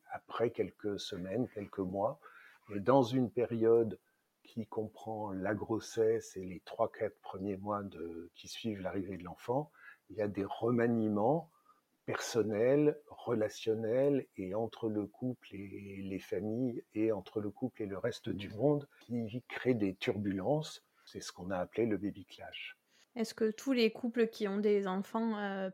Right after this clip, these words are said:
Speaker 2: passent par ce baby clash ?
Speaker 1: Je crois que tous les couples qui ont des enfants passent par ce baby clash. Il est plus ou moins intense, il peut durer plus ou moins longtemps, et ses répercussions, euh, s-, peuvent être, euh, très, très, euh, variables.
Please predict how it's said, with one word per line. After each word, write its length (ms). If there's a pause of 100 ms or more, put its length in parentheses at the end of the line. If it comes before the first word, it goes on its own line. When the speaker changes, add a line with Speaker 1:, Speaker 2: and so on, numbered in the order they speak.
Speaker 2:
passent 300 (100)
par 140
ce 120
baby 280
clash ? 420 (640)
Speaker 1:
Je 140
crois 260
que 100
tous 200
les 120
couples 380
qui 140
ont 100
des 180
enfants 340
passent 260
par 180
ce 140
baby 260
clash. 500 (100)
Il 200
est 200
plus 360
ou 40
moins 200
intense, 880
il 160
peut 160
durer 360
plus 380
ou 60
moins 180
longtemps, 540 (400)
et 160
ses 220
répercussions, 880 (400)
euh, 260
s-, 380
peuvent 180
être, 320
euh, 300
très, 220
très, 420
euh, 140
variables. 580